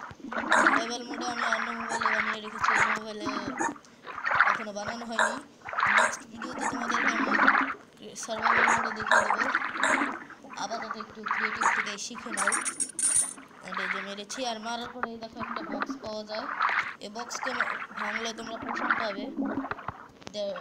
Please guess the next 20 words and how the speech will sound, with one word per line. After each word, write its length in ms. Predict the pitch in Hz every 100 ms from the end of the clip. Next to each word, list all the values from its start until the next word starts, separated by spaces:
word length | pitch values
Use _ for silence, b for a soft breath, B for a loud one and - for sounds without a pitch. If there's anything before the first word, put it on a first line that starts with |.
| - -
সেটাও 260 | 202 202 208
দেখিয়ে 300 | 202 - - -
দিই। 140 | -
এই 240 | - -
যে, 160 | - - - - - - - - - - - - - -
দুটো 280 | - - - -
ওয়াটার, 380 | - - - - - - - - - -
থার্ড 240 | - 208 208 -
পোশন 260 | - 220
আর 280 | 208 - -
তিনটা 260 | 226 - 202 202
fire 240 | 208 214
রেজিস্ট্যান্স। 420 | 202 - - 175 - - - - - - - - - - - - - - - - - - - - - - -
এই 140 | 214 220
সবই 220 | 226 240
লাগবে 320 | 233 214 214 208
তোমাদের 300 | 208 202 202 185
just, 280 | 185 208 - - - 185
এই 40 |
দেখো, 340 | 180 180 202